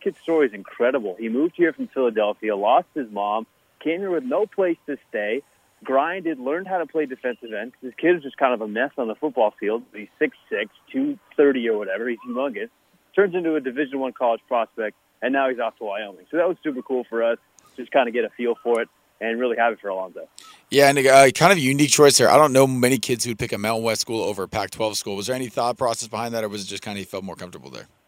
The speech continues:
Speaker 1: Yeah, he took a big official to Arizona State. He actually got off the plane after coming back from Tempe and committed. Texted the coach and said,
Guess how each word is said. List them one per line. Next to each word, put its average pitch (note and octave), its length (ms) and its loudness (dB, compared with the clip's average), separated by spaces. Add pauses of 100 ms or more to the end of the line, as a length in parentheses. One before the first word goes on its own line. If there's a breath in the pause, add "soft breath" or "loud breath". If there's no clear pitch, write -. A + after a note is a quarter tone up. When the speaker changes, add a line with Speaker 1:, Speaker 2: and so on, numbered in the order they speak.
(380)
Speaker 1:
Yeah, F3 220 4
he F#3+ 140 -12
took G#3+ 220 -6
a F3 40 -6
big F3 240 -4
official E3+ 380 -8
to D3+ 60 -4
Arizona D3+ 480 -4
State. C#3+ 280 -4
He D#3 140 -8
actually C#3 360 -8
got A2+ 180 -6
off B2 260 -8
the D#3 80 -10
plane A2+ 460 -6
after A2+ 240 -6
coming C#3+ 280 -4
back B2 280 0
from A#2+ 100 -10
Tempe A2+ 560 -8
and G#2+ 100 -12
committed. G#2+ 540 -6
Texted C3 280 0
the A#2+ 100 -4
coach B2+ 280 2
and A2+ 140 -10
said, A#2+ 220 -2